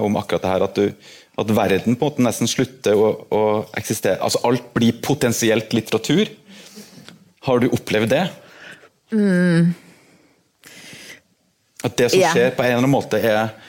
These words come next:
Speaker 1: er viktig i form av at du klarer å skri-, beskrive det,
Speaker 2: Mm.
Speaker 1: og, og forvandle det, og
Speaker 2: Jeg
Speaker 1: forvalte
Speaker 2: tror,
Speaker 1: det?
Speaker 2: jeg er forholdsvis god til ikke at være forfatter, faktisk. Fordi når jeg er i mit almindelige liv, s-,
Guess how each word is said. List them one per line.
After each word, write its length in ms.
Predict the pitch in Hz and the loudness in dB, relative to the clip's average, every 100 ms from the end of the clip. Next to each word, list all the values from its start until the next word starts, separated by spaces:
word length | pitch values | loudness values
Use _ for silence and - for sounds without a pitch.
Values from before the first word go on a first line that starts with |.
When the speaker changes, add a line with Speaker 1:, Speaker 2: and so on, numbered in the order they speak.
| - - - | -20 -20 -4
Speaker 1:
er 80 | 113 | -2
viktig 600 | 110 - - 95 104 113 | 0 -2 -4 0 2 2
i 40 | 110 | -2
form 400 | - - 107 107 | -2 0 2 2
av 120 | 101 | 0
at 120 | 110 | 0
du 100 | 104 | -2
klarer 240 | 104 117 92 | 0 0 0
å 80 | 87 | 0
skri-, 260 | - 92 87 | -2 -2 -2
beskrive 420 | 98 - 90 85 | -4 -2 -2 -2
det, 260 | 95 135 139 | -2 -2 0
Speaker 2:
Mm. 180 | 208 202 | 2 2
Speaker 1:
og, 280 | 98 101 98 - _ _ _ _ _ - - - - - | 2 -2 -6 -12 _ _ _ _ _ -20 -20 -20 -20 -12
og 80 | 104 | -4
forvandle 440 | 123 117 92 87 | 0 2 2 2
det, 300 | 92 117 139 - | 2 0 -2 -6
og 180 | - 104 - - - - | -8 -8 -10 -18 -20 -4
Speaker 2:
Jeg 80 | 190 | 0
Speaker 1:
forvalte 140 | 190 | 0
Speaker 2:
tror, 140 | - 226 | 2 2
Speaker 1:
det? 80 | 214 | 2
Speaker 2:
jeg 320 | 180 170 170 | 2 0 0
er 440 | 170 180 - - | 0 -2 -4 -6
forholdsvis 640 | 185 - 196 214 - 196 | -4 0 0 0 0 0
god 280 | - 202 202 | 2 2 0
til 220 | - - | 0 0
ikke 140 | 190 208 | 0 2
at 80 | 185 | 0
være 140 | 156 | 0
forfatter, 400 | 165 175 165 190 | -2 -2 -2 -2
faktisk. 480 | 185 - - - - | -4 -8 -8 -12 -6
Fordi 320 | 180 175 180 - - - - | -4 -2 -2 -4 -18 -20 -4
når 80 | 190 | 0
jeg 180 | 180 175 | 2 2
er 140 | 185 | 2
i 80 | 208 | 4
mit 180 | 208 196 - - - | 4 2 -2 -8 0
almindelige 460 | 180 202 214 196 | 2 2 2 0
liv, 300 | 175 196 - | 2 0 0
s-, 160 | - | -2